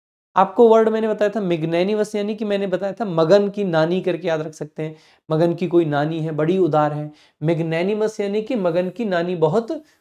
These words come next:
उदार है। So मैग्नेनिमस, मैग्नेनिमस, मैग्नेनिमस यानी कि जेनरस, काइंड,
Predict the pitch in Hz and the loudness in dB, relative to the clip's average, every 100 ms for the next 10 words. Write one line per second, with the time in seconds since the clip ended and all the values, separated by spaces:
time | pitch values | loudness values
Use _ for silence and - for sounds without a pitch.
0 | _ 170 156 143 131 - 147 151 143 151 | _ -2 2 2 2 -4 -2 0 0 0
1 | 165 202 226 226 156 143 147 156 190 214 | 2 2 -2 -2 -4 0 0 0 0 -4
2 | 175 147 139 151 175 180 170 165 175 233 | -4 -6 -2 -2 -2 -6 -6 -6 -4 -6
3 | 147 139 147 147 120 - - _ _ _ | -2 0 2 2 0 -4 -20 _ _ _
4 | 170 175 170 131 | 0 2 2 0